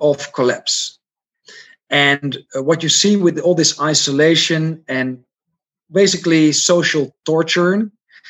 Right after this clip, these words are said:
um, is that, uh, we lose the fabric of, of society. We lose the cohesion and we lose the solidarity between people. And then you see these, uh, tactics of, uh, divide and conquer.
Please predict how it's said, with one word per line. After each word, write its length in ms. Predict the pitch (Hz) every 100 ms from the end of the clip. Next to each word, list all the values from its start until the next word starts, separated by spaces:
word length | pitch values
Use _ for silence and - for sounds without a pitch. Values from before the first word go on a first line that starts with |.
| - - _
um, 440 | 147 143 143 147 - - - -
is 260 | 175 160
that, 380 | 127 156 151 -
uh, 380 | 156 143 135 131
we 200 | 139 151
lose 380 | 147 175 202 156
the 80 | 143
fabric 480 | - 165 156 156
of, 100 | - - -
of 100 | 139
society. 520 | - - 135 110 -
We 120 | 98 117
lose 320 | 151 180 143
the 80 | 131
cohesion 640 | 151 135 175 180 185 214
and 180 | 156 143
we 120 | 135
lose 420 | 139 156 170 151
the 160 | 131 143
solidarity 720 | - 147 127 147 139 131 110
between 320 | 104 - 110
people. 360 | 101 101 - _ _ - - -
And 120 | - 143
then 180 | 170
you 80 | 170
see 300 | 160 - 180
these, 640 | 147 151 151 147 - - 135
uh, 120 | 131 -
tactics 560 | 175 - 156 - - -
of, 360 | 127 127 -
uh, 80 | 127
divide 420 | 113 123 143 147
and 160 | 123 113
conquer. 500 | 143 160 160 180